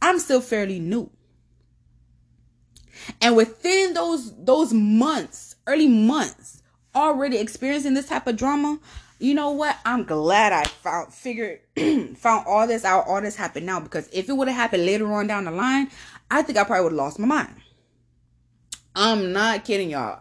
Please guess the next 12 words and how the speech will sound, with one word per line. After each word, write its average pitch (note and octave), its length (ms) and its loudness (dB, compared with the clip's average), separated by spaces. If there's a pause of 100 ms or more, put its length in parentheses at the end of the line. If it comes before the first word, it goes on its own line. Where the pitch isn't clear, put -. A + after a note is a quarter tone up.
I'm G3 240 -4
so A#3 400 2
dead G#3 380 -4
serious. A#3+ 340 -4
I - 60 -8
would F4+ 100 -8
have C#4+ 80 -8
lost A#3 240 -8
my A3+ 80 -8
mind, A3 320 -6
y'all. D3 260 -6 (2000)
But G#3 400 2